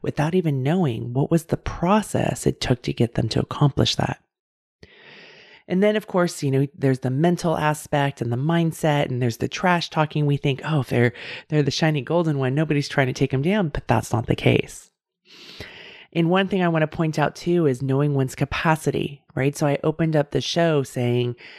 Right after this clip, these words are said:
I didn't have the capacity to watch Promising Young Woman. I really, really wanna watch it. And it's really, really hard. And it's an important movie to watch, and it's an important conversation to unpack and walk through with my family.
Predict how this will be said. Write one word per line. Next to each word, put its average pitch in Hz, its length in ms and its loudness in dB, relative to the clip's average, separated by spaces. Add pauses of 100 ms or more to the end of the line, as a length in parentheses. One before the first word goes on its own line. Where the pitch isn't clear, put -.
(340)
I 143 60 -4
didn't 165 380 2
have 151 200 -2
the 143 100 2
capacity 165 760 0
to - 180 -4
watch 131 400 0
Promising 131 440 0
Young 123 140 2
Woman. 113 260 2
I 113 40 -2
really, 143 380 0
really 143 280 0
wanna 127 280 -2
watch 117 400 -2
it. 160 280 0 (600)
And 151 120 2
it's 139 200 -4
really, 151 340 2
really 135 280 0
hard. 185 760 0 (500)
And 143 140 2
it's 127 160 -2
an 123 100 0
important 131 960 -2 (220)
movie 202 400 0
to 196 100 2
watch, 180 380 -2
and 151 80 -2
it's 139 140 -2
an 127 80 2
important 139 340 0
conversation 147 680 0
to 147 120 -2
unpack 139 460 0
and 131 100 0
walk 127 200 -2
through 135 140 -2
with 135 180 -2
my 110 100 -8
family. 165 640 0